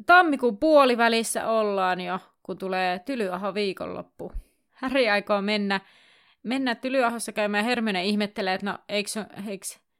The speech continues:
Harryn kannattaisi käyttää tämä aika tämän kultamunan ratkaisemiseen, ja Harry valehtelee, että joo, mä oon ihan hyvin perillä munasta, ja Hermione on silleen,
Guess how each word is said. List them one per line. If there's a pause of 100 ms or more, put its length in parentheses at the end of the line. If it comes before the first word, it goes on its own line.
(120)
Harryn
kannattaisi
käyttää
tämä
aika
tämän
kultamunan
ratkaisemiseen,
ja
Harry
valehtelee,
että
joo,
mä
oon
ihan
hyvin
perillä
munasta,
ja
Hermione
on
silleen,